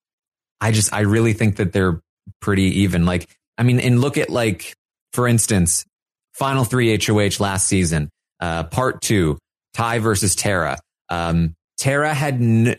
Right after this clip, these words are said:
Tara, who is more physically like Jace, um, Ty, who is more physically like, uh, like, uh, like Josh, um, in terms of just, like, height, reach, um, and, uh,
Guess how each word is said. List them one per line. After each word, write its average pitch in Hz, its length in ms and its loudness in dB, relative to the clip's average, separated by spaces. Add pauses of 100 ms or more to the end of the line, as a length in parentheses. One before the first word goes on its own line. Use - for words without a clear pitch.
Tara, 135 460 0
who 120 200 2
is 104 320 0
more 120 320 2
physically 120 580 0
like 101 420 0
Jace, 101 580 0 (400)
um, 90 560 0 (140)
Ty, 113 420 0
who 104 180 2
is 95 140 2
more 98 240 2
physically 98 580 0
like, 87 500 -2
uh, 85 600 -2 (220)
like, 87 400 -2
uh, 85 160 -4
like 87 160 -2
Josh, 92 560 -4 (260)
um, 85 300 -2
in 90 140 -2
terms 90 260 0
of 87 60 -2
just, 82 180 -4
like, 80 160 -6
height, 131 320 -4 (340)
reach, 117 440 -2 (340)
um, 90 400 0 (840)
and, 98 640 0
uh, 90 680 -2